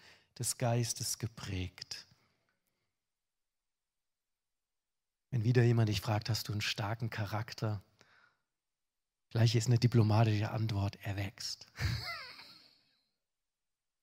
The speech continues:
Zeigt sich dies in meinem Alltag? Ist das so etwas, was nur so tief drin ist? Spüren's die anderen?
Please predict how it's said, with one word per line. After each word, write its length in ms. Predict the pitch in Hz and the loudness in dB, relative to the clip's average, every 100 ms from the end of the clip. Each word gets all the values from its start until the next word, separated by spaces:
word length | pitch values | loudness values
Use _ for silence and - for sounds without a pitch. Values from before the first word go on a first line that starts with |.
| _ _ _ _ _ _ _ _ _ _ _ _ _ | _ _ _ _ _ _ _ _ _ _ _ _ _
Zeigt 320 | - 156 190 - | 4 8 8 4
sich 220 | 190 - | 0 2
dies 180 | 180 160 | 2 4
in 140 | 151 | 6
meinem 260 | 143 147 143 | 6 4 0
Alltag? 640 | 131 175 - 110 135 - _ _ _ _ _ _ _ _ - | -2 -2 -2 -4 -4 -12 _ _ _ _ _ _ _ _ -6
Ist 80 | |
das 120 | 139 - | -4 0
so 60 | |
etwas, 300 | 131 139 123 | 0 0 0
was 240 | 127 117 - | 2 0 4
nur 500 | 143 147 143 131 - - _ _ _ _ _ _ _ _ - | 4 6 6 4 -2 -14 _ _ _ _ _ _ _ _ -10
so 80 | 117 | -8
tief 300 | - 139 120 - | -4 -4 -6 -8
drin 340 | - 135 107 | -2 0 0
ist? 400 | 113 117 - - _ _ _ _ _ _ _ _ - | -4 -6 -10 -18 _ _ _ _ _ _ _ _ -16
Spüren's 400 | - 139 131 - | -4 -2 -2 -4
die 140 | 123 | -6
anderen? 440 | 113 131 101 92 | -2 -2 -2 -8